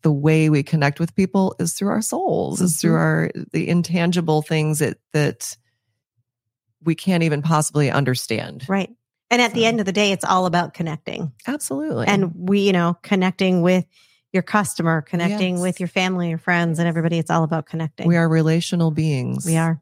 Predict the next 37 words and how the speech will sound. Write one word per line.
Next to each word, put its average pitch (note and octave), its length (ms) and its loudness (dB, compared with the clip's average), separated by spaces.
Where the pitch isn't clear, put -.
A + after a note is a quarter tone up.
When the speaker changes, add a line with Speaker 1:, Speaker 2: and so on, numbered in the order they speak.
Speaker 1:
And C#3 420 0
A D#3+ 140 4
I D3+ 300 2
is D3 240 -2
not D3 320 -2
a D#3 60 -2
relational C#3+ 560 -2
being. D3 560 -2
Speaker 2:
It's - 540 0
a, G#3 200 2
Speaker 1:
<laughs> - 40 -8
Speaker 2:
yeah, F3+ 260 0
we're F#3 160 -2
right. G3 340 0
Speaker 1:
And F3 220 -2
so E3+ 200 2
I E3 200 2
understand E3 560 -2
people's D3+ 340 -2
fear. F#3 640 0
And, E3 420 0
you C4+ 100 -6
know, D3 180 2
the, D3+ 240 0
the D#3 120 2
fear F3 320 0
of C#3 180 0
losing D3 320 0
jobs D3 380 -2
has C#3+ 120 -6
been C#3 140 2
Speaker 2:
Mm-hmm. C3+ 100 2
Speaker 1:
around C3+ 400 0
since - 480 -4
Speaker 2:
Right. C#3 220 -12
Speaker 1:
the - 80 -8
beginning. D#3+ 640 0